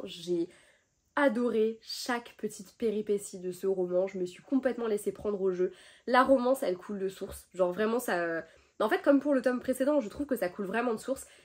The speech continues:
J'ai aimé ce coup-ci être avec, du coup, un garde du corps avec une célébrité. Puisque dans le tome un, c'était pas le cas. Et je crois que dans les deux tomes suivants, d'ailleurs, c'est pas le cas non plus. Donc, plutôt cool.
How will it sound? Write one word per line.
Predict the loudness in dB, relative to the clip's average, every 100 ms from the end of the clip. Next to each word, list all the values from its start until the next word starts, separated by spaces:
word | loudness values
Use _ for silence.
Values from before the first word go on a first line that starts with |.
| -8
J'ai | 2 6
aimé | 6 4
ce |
coup-ci | 0 -2 4
être | 2
avec, | 4 -2 -2
du | -2
coup, | 2
un | 4
garde | 4 2
du | -2
corps | -2 -2 0
avec | 0 2 0 0
une | -4 -4
célébrité. | 0 0 0 -2 -4 -4 -6 _ _
Puisque | -4 0
dans | 2
le | 0
tome | -2
un, | -4
c'était | -8 -6
pas | 0
le | 0
cas. | 0 0
Et | -2
je | -2
crois | -6 -4
que | -2
dans |
les | -4
deux | -2 -4
tomes | -4 -6
suivants, | -4 -2
d'ailleurs, | 0 -2
c'est | -4 -6
pas | -4
le |
cas | -2 -2
non | -4
plus. | -4 -6
Donc, | -6 -10
plutôt | -12 -10
cool. | -6 -6